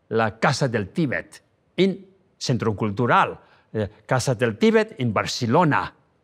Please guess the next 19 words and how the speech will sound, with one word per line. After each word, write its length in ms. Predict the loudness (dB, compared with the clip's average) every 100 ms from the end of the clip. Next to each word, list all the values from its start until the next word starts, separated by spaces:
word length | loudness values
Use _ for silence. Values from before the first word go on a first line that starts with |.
| _ _
Como 300 | 4 6 6
yo 160 | 4 2
soy 260 | 4 2 2
fundador, 840 | 0 2 4 4 6 6 2 -4 _ _ _
también 440 | -2 0 2 2 2
director, 760 | 0 0 2 4 6 6 2 -6 _ _ -4
también 360 | 2 4 4
portero 580 | 2 0 4 4 6 2
también. 440 | 0 -2 0 0 0 4 4 6 6 6 6 4 4
<laughs> 720 | 4 4 4 2 0 -10 -2
Intento 800 | 0 4 4 4 2 0 -2 0
hacer 320 | 2 4 2
un 140 | 2
poco 260 | 0 0 2
de 120 | 2
todo, 440 | 2 2 2 -4 -4
porque 540 | 0 2 4 4 0 -12 _ _
es 140 | 0 2
importante. 880 | 2 0 2 2 2 0 -4 -6